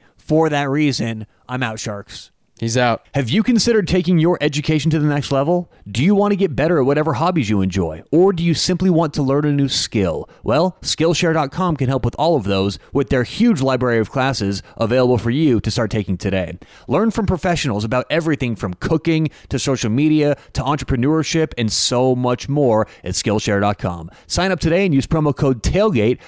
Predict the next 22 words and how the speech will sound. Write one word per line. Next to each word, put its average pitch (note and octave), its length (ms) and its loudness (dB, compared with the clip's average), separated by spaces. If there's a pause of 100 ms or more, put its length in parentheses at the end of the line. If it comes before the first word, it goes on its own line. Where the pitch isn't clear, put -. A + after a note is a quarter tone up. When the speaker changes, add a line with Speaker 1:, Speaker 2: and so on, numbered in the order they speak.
Speaker 1:
for B2 140 -4
up A2 80 -4
to A#2 80 -4
forty E3 320 2
percent D3+ 320 -2
off D#3+ 160 -2
your B2 60 -2
first C#3+ 260 -4
month C3+ 320 -2
or D#3+ 240 4
year, B2+ 400 0 (120)
whatever A2+ 280 -2
works B2 220 0
best A#2 180 -2
for D3 100 -2
you. F2+ 280 -2 (100)
That's - 240 -2
Skillshare D#3+ 380 2
dot D3+ 180 0
com, E3 360 -2
promo D3 280 0
code G2+ 320 0